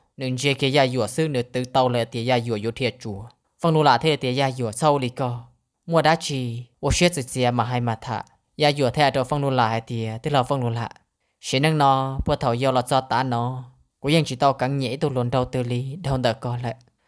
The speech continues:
Có giờ thơ thơ tôi chỉ nâng, ở ô trâu cũ lúc xem mua, thế mua cho kế lu. Thế có giờ tôi chỉ nâng ở cơn đợi cũ xứ. Giờ tiền hú nó có tôi chỉ sai cũ lại. Cô nâng nhon gì là những chúng muốn nung gì.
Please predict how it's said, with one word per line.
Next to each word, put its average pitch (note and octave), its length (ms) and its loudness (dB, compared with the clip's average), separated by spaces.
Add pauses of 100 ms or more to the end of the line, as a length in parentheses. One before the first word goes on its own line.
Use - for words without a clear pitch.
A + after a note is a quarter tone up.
(160)
Có F3 100 4
giờ D#3+ 140 6
thơ D#3+ 140 2
thơ E3 180 4
tôi D3+ 220 0
chỉ C#3 120 -4
nâng, D3 320 -4 (280)
ở B2+ 120 6
ô C3 180 4
trâu C3+ 180 2
cũ C3+ 160 -2
lúc D3+ 160 2
xem D#3 300 0
mua, C#3+ 220 -4 (240)
thế E3 120 0
mua E3+ 160 4
cho C#3+ 180 4
kế C3+ 220 -4
lu. D3 280 -6 (500)
Thế F#3 120 4
có F#3 120 6
giờ D3 300 4
tôi C#3 160 -2
chỉ - 120 -8
nâng D3 200 0
ở B2+ 100 2
cơn C#3+ 260 0
đợi A#2 160 2
cũ A#2+ 220 -8
xứ. D3+ 240 -6 (400)
Giờ C#3+ 200 4
tiền C#3 220 0
hú E3 100 2
nó C3+ 280 4
có D#3 100 -2
tôi E3 160 -4
chỉ B2+ 120 -4
sai B2 240 0
cũ A#2 240 -8
lại. A2+ 200 -6 (320)
Cô D3 160 4
nâng C#3+ 160 0
nhon D#3+ 200 2
gì C#3 140 0
là C#3 120 0
những C#3+ 120 -2
chúng C#3 140 -6
muốn D3 120 -2
nung B2+ 180 -4
gì. A2 260 -8